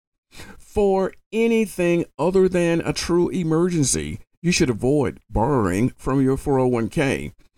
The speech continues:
because you'll likely reduce or completely stop new contributions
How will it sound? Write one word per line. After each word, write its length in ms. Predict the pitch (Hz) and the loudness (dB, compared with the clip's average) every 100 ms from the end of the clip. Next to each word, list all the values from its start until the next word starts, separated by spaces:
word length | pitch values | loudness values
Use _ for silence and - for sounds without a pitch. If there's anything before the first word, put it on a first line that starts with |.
| _ - - | _ -20 -8
because 460 | 156 196 156 151 - _ - | -2 2 2 0 -8 _ -2
you'll 260 | 131 131 | 2 2
likely 380 | 139 226 220 180 | 2 -2 0 0
reduce 640 | 135 113 98 170 226 - - | 0 0 0 0 0 -6 -6
or 220 | 127 135 151 | 0 0 2
completely 720 | 117 107 - 208 - 139 131 | 0 -2 -2 -2 0 2 2
stop 440 | - 156 151 - | 2 0 0 -2
new 220 | 113 151 | 0 0
contributions 1120 | 151 147 147 - 113 185 208 196 101 123 190 | 0 -2 -2 -4 -6 0 0 0 0 0 -2